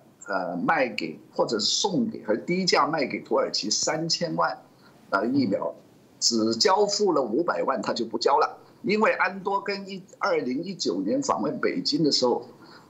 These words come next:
出席“一带一路”经济论坛，跟中国签了一个协议，就是说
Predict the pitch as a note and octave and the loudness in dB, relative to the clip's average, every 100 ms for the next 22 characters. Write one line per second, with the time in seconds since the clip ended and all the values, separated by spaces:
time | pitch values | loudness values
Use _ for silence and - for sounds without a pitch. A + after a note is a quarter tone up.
0 | - F#3 E3+ C3+ D3+ E3+ D#3 D3 E3 D#3 | 0 4 4 4 4 4 4 6 6 4
1 | A#2 E3+ F3 E3+ E3 A2+ G#2 A#2+ D3 D#3 | 2 2 2 4 4 4 4 4 4 2
2 | D#3 D#3+ D3 A#2 C3+ - - - E3+ E3 | 4 4 4 4 2 0 -2 2 4 4
3 | D#3+ D3+ - F#2 D#3 G3+ - - - - | 4 2 4 4 4 2 0 -6 -18 -20
4 | - _ - - F3+ C#3 D#3+ D#3 D#3 - | -20 _ -6 4 6 6 6 4 2 -2